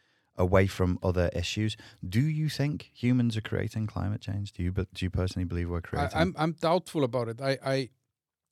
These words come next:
Speaker 2: I'm, I, uh, you know, I'm, I, I, I'm sure we're polluting the air. We're making the air quality worse. There are people dying from pollution or, like, having a negative health effect and eventually dying from heart disease or whatever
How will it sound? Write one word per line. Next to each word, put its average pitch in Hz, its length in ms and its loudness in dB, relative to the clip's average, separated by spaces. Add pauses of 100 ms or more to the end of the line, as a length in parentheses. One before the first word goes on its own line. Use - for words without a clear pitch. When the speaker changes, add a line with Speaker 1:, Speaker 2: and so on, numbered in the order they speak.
(100)
Speaker 2:
I'm, 127 260 -2
I, 123 180 -6 (140)
uh, 135 60 -10 (120)
you 156 120 -6
know, 123 180 0
I'm, 131 200 -2
I, 127 80 0 (120)
I, 120 260 -2 (200)
I'm 117 240 -4
sure 165 420 0
we're 139 180 -2 (100)
polluting 147 480 0
the 127 200 -2
air. 131 120 2
We're 120 140 -2
making 120 300 -2
the 117 120 -2
air 131 80 0
quality 123 340 -4
worse. 120 300 0
There 117 140 -4
are 107 40 -4
people 120 280 -4
dying 123 320 0
from 113 220 -4
pollution 123 500 0
or, 127 180 4
like, 120 280 -2
having 120 280 -2
a 117 40 0
negative 117 340 -2
health 120 240 -2
effect 110 360 -2
and 113 200 -4
eventually 120 440 -4
dying 120 300 -2
from 117 140 -4
heart 113 200 -4
disease 120 280 -4
or 110 40 -6
whatever 117 420 0